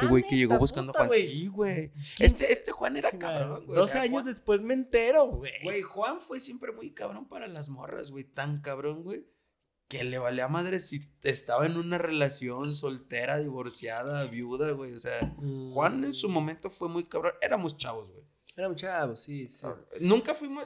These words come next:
Speaker 2: eh, eh, en eso sí lo quiero aclarar, nunca fuimos como de tirarle la onda a cualquier morrita.
Speaker 1: Entonces,
Speaker 2: Por-
Speaker 1: entonces esa fue tu versión, ¿eh? Porque mi versión, güey, es... Ahí te va mi narrativa, güey.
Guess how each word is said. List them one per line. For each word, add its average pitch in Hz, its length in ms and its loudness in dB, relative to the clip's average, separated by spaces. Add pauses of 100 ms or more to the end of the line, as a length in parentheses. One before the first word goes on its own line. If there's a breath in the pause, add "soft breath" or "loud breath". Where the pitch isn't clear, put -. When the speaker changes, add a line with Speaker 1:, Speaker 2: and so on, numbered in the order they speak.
Speaker 2:
eh, 185 140 4
eh, - 520 -6
en 247 180 4
eso 320 220 4
sí 349 100 6
lo 285 160 4
quiero 247 160 6
aclarar, 139 460 2
nunca 165 240 0
fuimos 202 280 0
como 175 240 -2
de 139 120 2
tirarle 135 400 2
la 151 120 6
onda 156 440 2
a - 120 -8
cualquier 131 460 -4
morrita. 151 600 -4
Speaker 1:
Entonces, 226 440 -2 (120)
Speaker 2:
Por- 135 260 -12
Speaker 1:
entonces 262 400 -4
esa 269 100 -8
fue 254 180 -4
tu 254 140 -14
versión, 226 540 0
¿eh? 180 160 -2
Porque 151 300 -6
mi 156 120 0
versión, 202 540 2
güey, 156 360 0
es... 202 360 -2 (880)
Ahí 147 120 2
te 196 100 2
va 220 120 6
mi 233 180 -6
narrativa, 131 540 -2
güey. - 220 -20